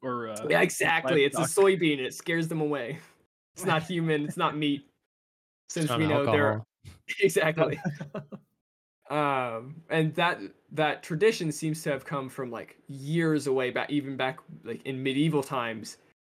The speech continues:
Speaker 2: where they would do a very similar thing at the end of the year. And there's even some regions in Japan and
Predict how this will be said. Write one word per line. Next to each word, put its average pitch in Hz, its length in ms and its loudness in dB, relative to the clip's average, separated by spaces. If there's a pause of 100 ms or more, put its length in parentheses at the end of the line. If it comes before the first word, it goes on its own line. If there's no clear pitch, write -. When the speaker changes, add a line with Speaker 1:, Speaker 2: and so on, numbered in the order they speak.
Speaker 2:
where 131 240 2
they 127 140 4
would 123 120 2
do 123 160 4
a 120 60 -2
very 123 220 2
similar 147 360 2
thing 131 260 0
at - 100 -4
the - 120 -4
end 123 340 -4 (160)
of 127 180 -4
the 123 80 -4
year. 107 400 -4 (540)
And 131 220 4
there's 151 200 8
even 180 240 4
some 151 560 2 (120)
regions 160 680 2
in 151 440 0
Japan 147 500 0
and 156 280 -2